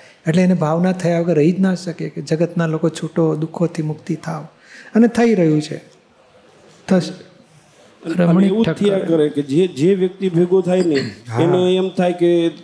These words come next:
Speaker 2: આ જ્ઞાનને પામો, આ જ્ઞાનને પામો.
Speaker 1: બરોબર છે, બસ આ જ સાચો રસ્તો છે.
Speaker 2: જય
Speaker 1: ચંદનબેન
Speaker 2: સચ્ચિદાનંદ.
Speaker 1: કમાણી,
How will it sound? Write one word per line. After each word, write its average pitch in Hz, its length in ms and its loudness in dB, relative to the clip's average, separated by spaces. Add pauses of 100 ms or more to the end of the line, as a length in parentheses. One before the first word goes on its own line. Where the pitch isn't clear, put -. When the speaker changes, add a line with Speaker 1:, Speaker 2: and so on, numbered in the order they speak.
(340)
Speaker 2:
આ 156 100 0
જ્ઞાનને 170 440 2
પામો, 143 380 0
આ 156 200 -2
જ્ઞાનને 160 400 2
પામો. 147 360 0
Speaker 1:
બરોબર 156 400 0
છે, - 260 -12 (340)
બસ 180 220 0
આ 165 100 0
જ - 100 -2
સાચો 156 260 -2
રસ્તો 147 380 -6
છે. - 380 -16 (680)
Speaker 2:
જય 156 220 2
Speaker 1:
ચંદનબેન 190 200 2
Speaker 2:
સચ્ચિદાનંદ. 185 320 0
Speaker 1:
કમાણી, 151 680 -2